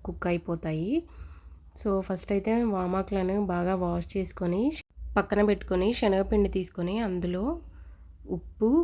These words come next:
కారం, అలాగే కొంచెం అవి బాగా పొంగడానికి కొంచెం కుకింగ్ సోడా వేసుకోవాలండి. ఇంకా ఉప్పు, కారం అయితే ఎవరి టేస్ట్‌కి తగ్గట్లుగా వాళ్ళు వేసుకోవాలి.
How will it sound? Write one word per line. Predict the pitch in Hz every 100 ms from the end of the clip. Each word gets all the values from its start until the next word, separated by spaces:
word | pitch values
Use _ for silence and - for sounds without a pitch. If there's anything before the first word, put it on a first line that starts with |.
| 339 -
కారం, | 175 175 180 208 302 - - 185
అలాగే | 180 175 190 277 302 - - - - - - - -
కొంచెం | 196 185 220 214 190
అవి | 175 185 185 180 - - - _ - - - - _ - 190 180
బాగా | 180 196 202
పొంగడానికి | 190 180 185 185 185 220 285 233
కొంచెం | 196 196 190 185
కుకింగ్ | 175 185 180 185
సోడా | 180 175
వేసుకోవాలండి. | 170 - - 175 170 170 165 175 302 - - - - - - - - - - - - - - - - -
ఇంకా | 196 185 185 180
ఉప్పు, | 175 - 214 220
కారం | 196 185 185
అయితే | 175 254 254
ఎవరి | 190 175
టేస్ట్‌కి | 185 170 196 196
తగ్గట్లుగా | 175 180 185 214 233
వాళ్ళు | 185 180
వేసుకోవాలి. | 175 175 - 175 170 165